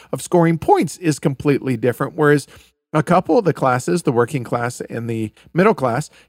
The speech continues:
tend to score the majority of their points during the round,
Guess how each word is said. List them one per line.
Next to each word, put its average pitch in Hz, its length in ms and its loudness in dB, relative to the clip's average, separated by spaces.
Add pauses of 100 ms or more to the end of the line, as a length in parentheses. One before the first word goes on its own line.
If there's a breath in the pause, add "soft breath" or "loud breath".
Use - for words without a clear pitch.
tend 170 320 0
to 165 160 2
score 156 280 2
the 139 80 -4
majority 127 500 0
of 120 100 4
their 120 160 2
points - 400 -8
during 220 280 2
the 139 80 2
round, 110 360 0